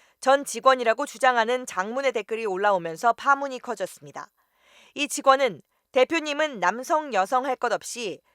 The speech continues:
막 부려먹었으나 남성을 더 함부로 대했다며 머슴이란 표현이 적절할 것 같다고 주장했습니다.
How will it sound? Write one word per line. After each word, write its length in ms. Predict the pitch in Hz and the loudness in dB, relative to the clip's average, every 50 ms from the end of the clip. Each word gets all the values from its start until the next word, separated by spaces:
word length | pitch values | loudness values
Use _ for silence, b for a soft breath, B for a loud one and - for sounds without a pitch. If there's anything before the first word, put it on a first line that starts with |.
| _ _ _ | _ _ _
막 200 | - 202 226 240 _ - | 4 6 6 6 _ -4
부려먹었으나 800 | - 254 277 277 277 262 208 214 208 - 196 185 190 160 127 - - | -6 0 2 4 4 4 2 0 -2 -4 -2 0 0 0 -2 0 2
남성을 520 | 175 185 226 269 269 330 320 311 294 285 | 2 2 2 0 -2 -2 0 0 0 -2
더 140 | 269 226 185 | 0 -2 -4
함부로 420 | 196 226 320 302 285 302 285 262 | -2 -2 -6 -6 -4 -4 -2 -2
대했다며 480 | - 208 180 180 180 - 165 151 151 139 - _ b b b b b b b b b | -2 -2 -4 -4 -4 -6 -8 -8 -8 -14 -16 _ b b b b b b b b b
머슴이란 580 | - 226 254 269 - 359 349 330 320 302 294 | 4 6 6 6 4 0 -4 -2 0 0 0
표현이 340 | 285 294 294 262 247 254 269 | 0 0 -2 -2 -2 -4 -8
적절할 460 | - - 208 _ - 262 254 247 233 | -10 -12 -14 _ -2 0 2 2 2
것 160 | 220 - 214 - | 0 -2 -4 -4
같다고 400 | - 170 - - 156 147 202 202 | -4 -6 -6 -6 -8 -8 -8 -10
주장했습니다. 680 | - - - 214 180 151 - - 151 139 135 151 - | -10 -10 -10 -10 -10 -10 -14 -16 -20 -20 -16 -16 -18